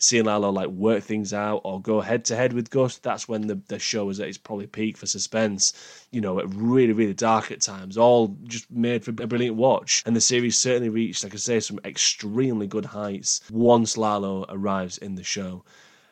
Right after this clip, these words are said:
And in addition, obviously, to Lalo, we get the, we get the character Nacho. He's like this middleman or rat or whatever, but he is, again, I, I loved everything about Nacho. I think he was a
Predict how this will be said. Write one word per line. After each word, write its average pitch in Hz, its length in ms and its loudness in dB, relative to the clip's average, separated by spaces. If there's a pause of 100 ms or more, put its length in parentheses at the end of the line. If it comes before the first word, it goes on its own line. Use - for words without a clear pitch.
And 113 120 2
in 143 80 6
addition, 147 340 4
obviously, 123 200 0
to 113 100 -4
Lalo, 127 380 6
we 110 180 2
get 110 300 -2
the, 107 400 -4
we 107 100 -6
get 117 120 -4
the 104 60 -10
character 101 300 -4
Nacho. 101 640 -2
He's 127 220 -2
like 139 240 4
this 120 200 -2
middleman 117 640 4
or 95 160 -6
rat 110 460 0
or 110 120 -2
whatever, 117 420 0
but 110 200 0
he 127 400 0
is, 110 140 -2
again, 101 480 -2
I, 110 300 -2
I 120 40 2
loved 107 380 0
everything 98 260 -6
about 92 240 -6
Nacho. 98 380 -10
I 95 80 -8
think 104 240 -6
he 110 80 -8
was 101 240 -4
a 98 180 -8